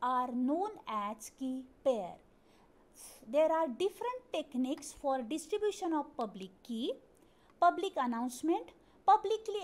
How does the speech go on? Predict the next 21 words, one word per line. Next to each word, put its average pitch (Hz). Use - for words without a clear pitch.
available 269
directory, 262
public 415
key 320
authority, 247
public 233
key 370
certificate. -
Now 233
we 269
will 453
discuss 277
one 226
by 202
one. 233
So, -
public 453
announcement. 208
User 370
distributes 311
public 427